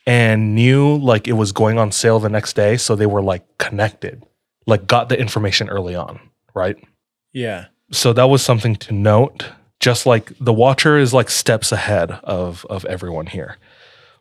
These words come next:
Speaker 1: weirdly. So
Speaker 2: Yeah.
Speaker 1: the watcher makes a note in that second letter as well. I only read you part of it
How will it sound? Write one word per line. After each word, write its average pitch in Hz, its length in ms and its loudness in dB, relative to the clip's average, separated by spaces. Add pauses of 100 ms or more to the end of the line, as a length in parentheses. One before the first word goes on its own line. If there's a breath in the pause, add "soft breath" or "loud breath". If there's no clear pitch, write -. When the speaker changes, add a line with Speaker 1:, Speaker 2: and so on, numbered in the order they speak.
Speaker 1:
weirdly. 92 460 2 (400)
So - 200 2
Speaker 2:
Yeah. 120 540 -4 (220)
Speaker 1:
the 127 140 -2
watcher 139 360 2
makes 151 240 0
a 127 60 2
note 117 540 0
in 117 180 -4
that 110 200 0
second 120 340 -4
letter 117 220 0
as 101 160 -2
well. 110 500 2 (140)
I 127 120 4
only 175 240 2
read 117 220 2
you 101 100 -8
part 98 280 -6
of 90 100 -14
it - 140 -14